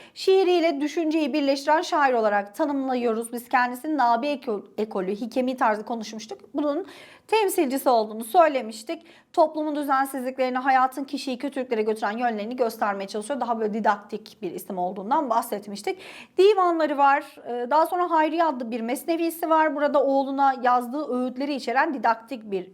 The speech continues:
eser. Hayrabat adlı bir eser var. Ee, o da, e, Feridüddin Attar, İran önemli mesnevi yazarı, İran edebiyatının.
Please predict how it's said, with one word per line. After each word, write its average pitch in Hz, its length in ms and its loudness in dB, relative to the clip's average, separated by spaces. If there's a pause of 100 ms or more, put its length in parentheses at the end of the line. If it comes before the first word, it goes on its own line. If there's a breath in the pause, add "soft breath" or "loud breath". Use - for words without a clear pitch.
(100)
eser. 320 420 4 (800 loud breath)
Hayrabat 311 580 2
adlı 285 260 2
bir 294 80 0
eser 277 380 4
var. 262 260 4 (120)
Ee, 214 560 0
o 262 260 2
da, 311 400 4
e, 233 340 0
Feridüddin 254 520 -4
Attar, 220 640 0
İran 214 500 -2
önemli 220 360 -4
mesnevi 220 380 -6
yazarı, 214 580 0
İran 202 240 -6
edebiyatının. 202 500 -4